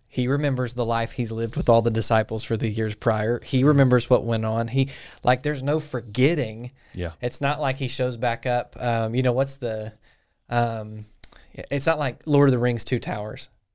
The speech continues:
Speaker 1: Gandalf the White shows up. Spoiler alert, in case none of you've ever read the books or
Speaker 2: <laughs> It's
Speaker 1: watched
Speaker 2: been
Speaker 1: the
Speaker 2: around for a
Speaker 1: movies.
Speaker 2: couple
Speaker 1: It's
Speaker 2: years.
Speaker 1: been
Speaker 2: I
Speaker 1: around.
Speaker 2: feel like it, it's, it's okay.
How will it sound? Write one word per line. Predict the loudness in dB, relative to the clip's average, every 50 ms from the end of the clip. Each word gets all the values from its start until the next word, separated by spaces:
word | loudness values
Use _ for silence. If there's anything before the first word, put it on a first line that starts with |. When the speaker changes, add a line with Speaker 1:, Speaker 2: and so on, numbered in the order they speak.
| _ -2
Speaker 1:
Gandalf | -2 0 2 2 0 0 -2 -2
the | -4
White | -2 -2 -2 -2 -2 -4 -6
shows | -4 -4 -2 -4 -4
up. | -6 -8 -8 -8
Spoiler | -2 2 4 6 6 6 4 4
alert, | 2 0 -2 -4 -6
in | -6
case | -4 -4 -4 -4 -2
none | -2 -4
of | -4 -4
you've | -6 -6
ever | -8 -8 -8
read | -10 -10 -10 -10
the | -10
books | -10 -8 -8 -6 -4
or | -4
Speaker 2:
<laughs> |
It's | -2 -2 -2
Speaker 1:
watched | -2
Speaker 2:
been | -2 0
Speaker 1:
the | 0
Speaker 2:
around | 0 0 0 0
for | 0 -2
a |
Speaker 1:
movies. | -2 -2
Speaker 2:
couple | -2 0 0 0
Speaker 1:
It's | 0 0
Speaker 2:
years. | 0 0 -2
Speaker 1:
been | -2 -2
Speaker 2:
I | -4
Speaker 1:
around. | -4 -2
Speaker 2:
feel | 0 0
like | 2 2 0 -2 -6 -10 -8
it, | -8 -8 -6 -6 -6
it's, | -6 -6 -6 -8 -10 -10 -8
it's | -8 -8 -6
okay. | -8 -8 -8 -10 -12